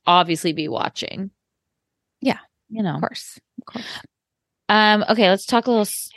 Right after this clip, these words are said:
Speaker 1: oh my God, Sir-, Siri. <laughs>
Speaker 2: Oh,
Speaker 1: Embarrassing.
Speaker 2: hey,
Speaker 1: Oh my
Speaker 2: girl.
Speaker 1: God. Um, Summer House. So Summer House, Martha Vi-,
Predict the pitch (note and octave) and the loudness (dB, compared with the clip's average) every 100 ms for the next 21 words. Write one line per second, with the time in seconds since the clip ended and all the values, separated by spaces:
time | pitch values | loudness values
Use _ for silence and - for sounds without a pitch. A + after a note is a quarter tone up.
0 | - - A3 A#3+ A#3+ A3 - - A3+ D4+ | -12 -2 0 0 0 -2 -4 -4 -2 -2
1 | - _ - A3 - A#3+ F4 D4+ - F3 | -6 _ -20 -16 -10 -6 -6 -6 -6 -8
2 | G#3+ C4+ D4+ C#4+ - G#3 - A#3 C#4+ A3+ | -8 -6 -6 -6 -10 -14 -8 -6 0 2
3 | G#3 A3 A#3 C4+ - A#3+ G#3 A3 A#3 A3+ | 4 2 2 -2 -6 -4 -2 0 0 -2
4 | D#4+ A#3+ F#3+ F#3 F3+ F#3 - - - - | 0 0 0 0 -2 -6 -12 -16 -6 2
5 | B3+ B3 B3 A#3+ D4+ C#4+ D4 G#3 F3+ G3+ | 4 4 2 0 0 2 2 0 -2 -4
6 | - G#3 C4+ C4+ A#3 G#3 A3+ G3+ | -2 0 0 0 0 -2 -2 -6